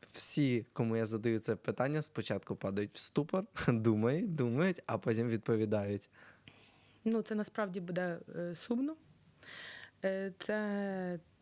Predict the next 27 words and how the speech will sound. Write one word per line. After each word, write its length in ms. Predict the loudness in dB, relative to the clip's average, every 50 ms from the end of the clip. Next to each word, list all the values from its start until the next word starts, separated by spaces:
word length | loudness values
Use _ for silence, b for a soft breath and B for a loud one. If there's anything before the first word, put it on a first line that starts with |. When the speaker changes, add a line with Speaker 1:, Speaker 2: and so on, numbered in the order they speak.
| -18 -10
Speaker 2:
це 120 | -6 -6 -4
сльози, 400 | -2 -2 -2 -2 -2 -2 -4 -6
це 180 | -4 -4 -4
відчай, 500 | -2 -2 -4 -4 -4 -4 -2 -4 -4 -6 B B B B B B B B
це 120 | -4 -4
те, 140 | -2 -2 -4
що 140 | -2 -2 -4
ніколи 320 | -4 -2 -2 -2 -2 0
не 120 | -2 -2 -2
повернеш. 680 | -4 -4 -2 -2 -2 -2 0 -2 -2 -2 -2 -6 -8 -10 _ _ _ _ B B B B B B B B B B _ 2
Але 240 | 4 4 4 4
що 140 | 2 0 -2
треба 260 | 0 0 0 0 0
зробити 420 | -2 -2 0 0 0 2 2 0 -2 -2 -8 -10
вже 180 | -6 -2 -2 -2
після 200 | -2 -2 -4 -4
того, 180 | 0 0 0 0
як 120 | 0 -2
в 20 |
тебе 200 | -4 -4 -4 -4
цей 140 | -4 -4 -6
ступор 340 | -6 -6 -8 -6 -4 -4 -4
зійде, 320 | -2 -2 0 0 0 0 0 -2
в 40 |
той 180 | 0 2 2 2
день? 240 | 2 2 0 0 -4 _ _ _ _ B B B B B B B B B B B B B B _ _ _ _ _ _ _ _ _ -4
Готуватись. 720 | -2 -2 -2 -2 -4 -6 -6 -8 -8 -12 -14 -14 -14 -16